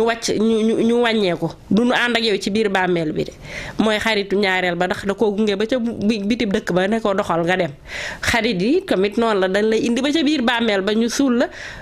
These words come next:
du ñu ànd ak yow, ñu wàññeeku. Waaye ñu gis ni xaritum ñetteel bi, sëñ bi nee na mooy, mooy jëf ji nga def. Jëf ji nga xam ni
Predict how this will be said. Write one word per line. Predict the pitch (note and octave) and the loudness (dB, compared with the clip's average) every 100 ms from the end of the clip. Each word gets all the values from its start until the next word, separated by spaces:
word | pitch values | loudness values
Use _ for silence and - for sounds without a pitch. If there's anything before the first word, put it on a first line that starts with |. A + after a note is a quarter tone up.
| - - | -10 -2
du | A3+ G#3 | 0 2
ñu | B3 | 2
ànd | A3+ G#3+ F#3+ | 2 2 0
ak | |
yow, | F#3 F3+ | 2 2
ñu | F#3 | 2
wàññeeku. | F3+ F3 E3 D#3 - - - - | 2 2 0 -2 -8 -10 -6 0
Waaye | G3 G#3+ | 2 2
ñu | A3 A#3 | 2 0
gis | C#4 B3 | 0 0
ni | A#3 | 0
xaritum | B3+ C4+ C4 A#3+ | 0 0 0 0
ñetteel | A3+ A3+ G3+ | 0 0 0
bi, | F#3+ | 0
sëñ | G3+ C4 A#3+ | 0 0 2
bi | F#3+ | 2
nee | G#3 F#3+ | 2 2
na | G3 - - - - | 0 -2 -10 -10 -2
mooy, | G3+ G#3+ A3 A3 F4 - - - - - D3+ | 0 2 2 0 -2 -6 -20 -14 -6 -2 0
mooy | G#3 G#3 G#3 G#3+ G#3 C4 - F3 E3+ | 2 0 0 2 0 -2 0 0 2
jëf | C4+ - | 0 0
ji | F#3 A3+ | 0 2
nga | A3 G#3+ | 2 0
def. | G#3+ - - - - - - - - - - - - - | -2 -2 -6 -10 -14 -18 -20 -20 -20 -18 -18 -16 -2 0
Jëf | E3 C4+ E3+ | 0 0 0
ji | B3+ | 0
nga | D4+ | 0
xam | D#4 C4+ G3 | 0 2 2
ni | E3+ | 0